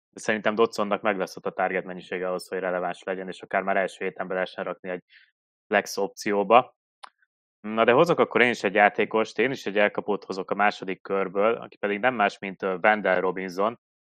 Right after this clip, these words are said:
Őt ugye a Giants választotta ki, úgyhogy közel sem annyira fantasy friendly a szituáció, mint a Steelersnél, de azért én mindenképpen ejtenék róla pár szót.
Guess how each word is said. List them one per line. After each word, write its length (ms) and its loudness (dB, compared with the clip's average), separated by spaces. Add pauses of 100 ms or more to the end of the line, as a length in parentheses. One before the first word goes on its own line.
(100)
Őt 120 -6
ugye 200 2
a 340 0 (140)
Giants 320 6
választotta 520 2
ki, 100 -10
úgyhogy 260 -6
közel 240 2
sem 220 -6
annyira 360 -4 (280)
fantasy 420 2
friendly 340 2
a 60 4
szituáció, 600 0
mint 160 -6
a 40 -4
Steelersnél, 600 0
de 240 6
azért 340 0
én 100 0
mindenképpen 520 -6
ejtenék 360 -8
róla 180 -6
pár 280 -4
szót. 340 -6